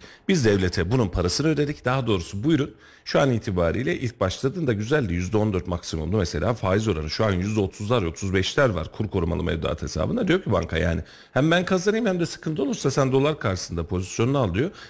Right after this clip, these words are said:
Karşılığında bunun stopaj oranına kadar minimum hale getiriyoruz. Devlet şu an piyasada dolaşan bir para sistematiği istemiyor. Kaçırdığınız nokta bu. Olması gereken ekonomik modelde bizim de piyasanın içerisinde para da gezdirmemiz lazım. Doğru mu?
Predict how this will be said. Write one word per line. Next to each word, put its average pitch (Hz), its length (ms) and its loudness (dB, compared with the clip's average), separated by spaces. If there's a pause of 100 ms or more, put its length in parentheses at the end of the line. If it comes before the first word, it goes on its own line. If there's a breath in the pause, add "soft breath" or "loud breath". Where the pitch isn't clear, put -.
Karşılığında 185 640 0
bunun 160 120 2
stopaj 147 440 -4
oranına 110 340 4
kadar 135 260 2
minimum 110 320 0
hale 78 180 -4
getiriyoruz. - 460 -6 (320 loud breath)
Devlet 165 380 4
şu - 260 0
an 143 220 2
piyasada 143 600 0
dolaşan 117 520 0
bir 107 120 2
para 139 300 -2
sistematiği 92 680 -4
istemiyor. 113 500 0 (320 loud breath)
Kaçırdığınız 135 540 0
nokta 113 300 0
bu. 85 120 -6 (280 loud breath)
Olması 139 360 2
gereken 139 360 0
ekonomik 139 440 -2
modelde 127 460 0
bizim 139 320 0 (160)
de 85 140 0
piyasanın 151 440 2
içerisinde 120 460 0
para 151 260 0
da 147 60 0
gezdirmemiz 85 600 -2
lazım. 80 260 -2
Doğru 170 160 2
mu? 131 160 -2